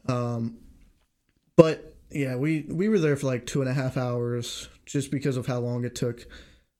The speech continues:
I mean, the manager came out, tried to make it right, you know, tried to give us, you know, some free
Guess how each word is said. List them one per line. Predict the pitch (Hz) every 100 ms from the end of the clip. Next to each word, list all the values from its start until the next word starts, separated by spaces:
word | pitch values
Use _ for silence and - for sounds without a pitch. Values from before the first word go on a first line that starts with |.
| _ -
I |
mean, | 143
the | 143
manager | 143 156 147 151
came | - 135 127
out, | 123 123
tried | - 131 123
to |
make | 127 123
it | 127
right, | 123 120 120 135
you | 123
know, | 120 113
tried | 123 123
to | 127
give | 123
us, | 123 - - - - - _ _ _
you | 123
know, | 123
some | - 127
free | - 139 131 127 123 123 120